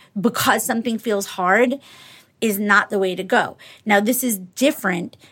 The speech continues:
than when you realize that you really can't do something. Like, I'm not,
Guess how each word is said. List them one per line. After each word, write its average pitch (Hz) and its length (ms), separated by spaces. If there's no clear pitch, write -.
than 214 300
when 214 180
you 226 140
realize 208 720
that 247 120
you 277 220
really 262 500
can't 294 340
do 277 160
something. 185 320
Like, 202 240
I'm 277 240
not, 320 300